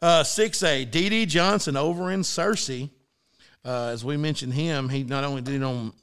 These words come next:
the offensive side with his th-, th-, th-, two hundred eighty yards and five touchdowns, but also had two sacks. And then, uh, from Fayetteville,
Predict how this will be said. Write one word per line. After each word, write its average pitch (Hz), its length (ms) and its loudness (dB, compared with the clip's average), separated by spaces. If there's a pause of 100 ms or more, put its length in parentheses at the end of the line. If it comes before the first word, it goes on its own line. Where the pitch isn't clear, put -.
(160)
the - 80 -18
offensive 135 420 -6
side 113 300 -10
with 107 140 -12
his - 280 -10
th-, - 200 -14 (240)
th-, 139 160 -14 (200)
th-, 135 200 -10
two 160 120 -6
hundred 127 180 -4
eighty 127 160 -8
yards 117 360 -8
and 110 100 -16
five 123 300 -2
touchdowns, 120 460 -10
but 110 120 -10
also 117 420 -10 (340)
had 139 220 -4
two 151 160 -2
sacks. 139 420 -4
And 131 100 -6
then, 127 220 -2 (720)
uh, 165 240 4
from 196 220 0
Fayetteville, 120 800 2